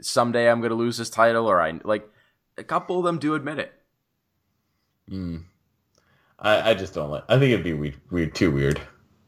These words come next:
Speaker 1: I, I think it makes sense. They gotta compete for it. Why wouldn't they? I
Speaker 2: Do
Speaker 1: mean,
Speaker 2: they have the title?
Speaker 1: I mean,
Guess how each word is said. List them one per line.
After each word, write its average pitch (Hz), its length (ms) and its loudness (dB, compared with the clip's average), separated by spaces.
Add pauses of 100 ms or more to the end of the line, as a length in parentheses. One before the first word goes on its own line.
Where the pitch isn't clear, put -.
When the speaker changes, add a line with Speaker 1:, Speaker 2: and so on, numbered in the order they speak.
(1120)
Speaker 1:
I, 185 200 -2
I 302 120 -2
think 339 160 -2
it 302 80 -8
makes 330 180 -4
sense. 392 360 -4 (1200)
They 160 120 -8
gotta 202 240 0
compete 127 360 -4
for 87 200 -2
it. - 60 -4
Why 117 140 4
wouldn't 220 300 0
they? 80 240 -4 (920)
I 147 80 2
Speaker 2:
Do 160 120 6
Speaker 1:
mean, 196 140 6
Speaker 2:
they 254 80 2
have 190 140 6
the 196 80 2
title? 180 380 6 (840)
Speaker 1:
I 160 120 0
mean, 175 240 0